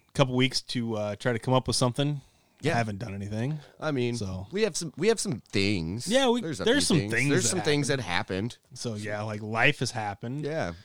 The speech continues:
Speaker 1: Like, uh, you
Speaker 2: Uh,
Speaker 1: said, what, what, uh, what went on with you?
Speaker 2: I kinda,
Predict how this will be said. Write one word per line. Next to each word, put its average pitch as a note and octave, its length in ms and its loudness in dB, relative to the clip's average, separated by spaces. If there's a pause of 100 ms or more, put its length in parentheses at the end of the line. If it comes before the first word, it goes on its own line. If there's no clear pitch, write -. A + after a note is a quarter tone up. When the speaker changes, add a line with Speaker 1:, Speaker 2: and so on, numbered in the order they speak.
(340)
Speaker 1:
Like, F#2 240 -14 (120)
uh, F#2 180 -8
you G2 100 -8
Speaker 2:
Uh, - 20 -6
Speaker 1:
said, G#2 560 -2
what, A#2+ 260 4
what, C#3 260 0
uh, C#3 220 8
what B2+ 180 2
went C3+ 140 2
on C3+ 140 0
with C3+ 100 -2
you? D3+ 260 0 (440)
Speaker 2:
I D3 100 -4
kinda, F#3+ 380 0